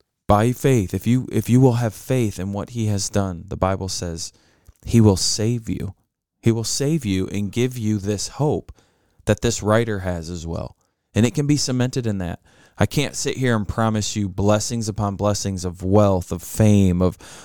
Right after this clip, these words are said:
of no struggles in this life. In fact, I can show you to a lot of places where Jesus is gonna say the opposite. You are gonna be made fun of.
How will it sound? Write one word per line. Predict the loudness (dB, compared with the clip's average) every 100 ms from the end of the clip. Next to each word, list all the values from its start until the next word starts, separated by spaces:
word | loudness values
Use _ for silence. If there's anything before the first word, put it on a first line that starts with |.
| -4
of | -2 2
no | 0
struggles | 0 0 2 2 0
in | 0
this | -2 2
life. | 2 2
In | -2
fact, | -2 0 0
I | 0
can | -2
show | 0 0
you | 2 2
to | 2
a |
lot | 4 2
of | 0
places | -2 -2 -4 -4
where | -4
Jesus | -4 -6
is | -8
gonna | -6 -6
say | -4 -2
the | 0
opposite. | 0 -2 -6 -12 -14 _ _ _ 2
You | 6 8
are | 6
gonna | 2
be | 0
made | -2 -4
fun | -6 -6
of. | -8